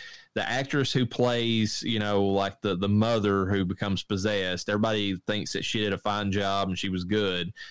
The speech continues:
but they said that the final girl is flat in her delivery.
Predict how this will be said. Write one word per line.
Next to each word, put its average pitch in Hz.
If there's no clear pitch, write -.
but 107
they 113
said 117
that 101
the 95
final 127
girl 95
is 98
flat 98
in 95
her 92
delivery. 87